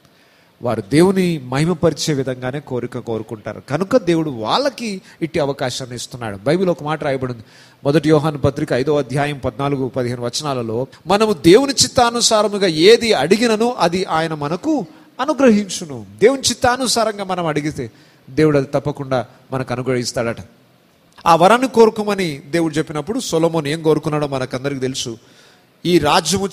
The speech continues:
చాలా విస్తారమైన ప్రజల్లో ఉన్నారు. ఇన్ని వేల మంది ప్రజలకు న్యాయం తీర్చడానికి, వారికి సమస్యలు పరిష్కరించడానికి, వారిని పరిపాలించడానికి నాకు జ్ఞానం కావాలి.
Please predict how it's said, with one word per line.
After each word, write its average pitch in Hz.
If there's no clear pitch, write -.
చాలా 160
విస్తారమైన 151
ప్రజల్లో 139
ఉన్నారు. 135
ఇన్ని 190
వేల 160
మంది 208
ప్రజలకు 156
న్యాయం 131
తీర్చడానికి, 156
వారికి 120
సమస్యలు 165
పరిష్కరించడానికి, 147
వారిని 120
పరిపాలించడానికి 151
నాకు 123
జ్ఞానం 127
కావాలి. 113